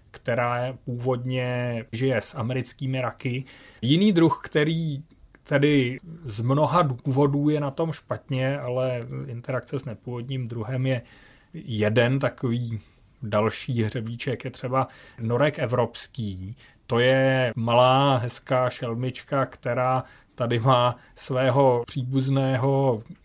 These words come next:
norka amerického, který je větší, takže je konkurenčně úspěšnější, dokáže vyhnat toho evropského příbuzného z, eh, teritoria a navíc ještě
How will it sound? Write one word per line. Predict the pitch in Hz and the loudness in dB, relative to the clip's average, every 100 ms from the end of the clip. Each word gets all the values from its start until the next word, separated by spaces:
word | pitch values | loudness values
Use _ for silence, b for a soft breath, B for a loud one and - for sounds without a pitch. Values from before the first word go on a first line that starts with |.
| - | -10
norka | 120 117 143 | -10 -6 -4
amerického, | 127 127 - - 135 | -2 -4 -6 -4 -4
který | - 147 147 | -4 -4 -2
je | 123 | -2
větší, | 87 98 113 - - 160 160 170 175 165 B B B - | -4 -4 -4 -4 -4 -2 -2 -4 -6 -10 B B B -6
takže | 110 113 135 | -4 0 2
je | 143 143 131 110 - | 4 4 4 0 -6
konkurenčně | 131 131 147 143 - 104 | -8 -4 -2 -2 -6 -8
úspěšnější, | 98 - 156 - 151 135 143 | -10 -6 -4 -4 -4 -4 -4
dokáže | 127 135 120 120 | -4 -4 -2 0
vyhnat | 107 98 117 117 123 - - 139 | 0 0 2 2 2 -2 -8 -8
toho | - 120 | -6 -4
evropského | 110 123 - - 127 | -2 -4 -8 -6 -6
příbuzného | 117 113 113 113 117 123 | -6 -10 -8 -6 -4 -6
z, | - - 151 | -8 -12 -8
eh, | 123 113 107 - | -6 -6 -8 -8
teritoria | 127 113 127 123 127 131 B B B | -6 -4 -4 -2 -2 -2 B B B
a | 117 | 2
navíc | 123 151 151 - | 4 2 -2 -6
ještě | 113 - - 143 139 | -8 -4 0 2 2